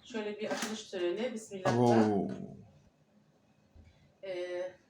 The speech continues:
Speaker 1: ha, bunlar şekil değil, şeyi sadece öyle değil mi?
Speaker 2: Pa-,
Speaker 1: Paketi öyle.
Speaker 2: paket değişik.
Speaker 1: He, tamam. Şöyle arkadaşlar, bunlardan yine Nikolar'dan şöyle göstereyim.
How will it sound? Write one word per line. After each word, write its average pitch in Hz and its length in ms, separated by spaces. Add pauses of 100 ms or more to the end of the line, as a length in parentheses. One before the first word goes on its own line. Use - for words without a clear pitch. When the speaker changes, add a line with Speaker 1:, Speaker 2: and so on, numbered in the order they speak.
(280)
Speaker 1:
ha, 214 120
bunlar 233 160
şekil 240 400
değil, 247 200
şeyi 254 280
sadece 170 300
öyle 165 160
değil 180 140
mi? 190 220 (320)
Speaker 2:
Pa-, 196 60
Speaker 1:
Paketi - 240
öyle. 190 60
Speaker 2:
paket 208 320
değişik. 110 360 (380)
Speaker 1:
He, 190 160 (560)
tamam. 175 220 (680)
Şöyle 269 260
arkadaşlar, 247 520
bunlardan 233 320
yine 220 200
Nikolar'dan 202 760
şöyle 165 300
göstereyim. 220 800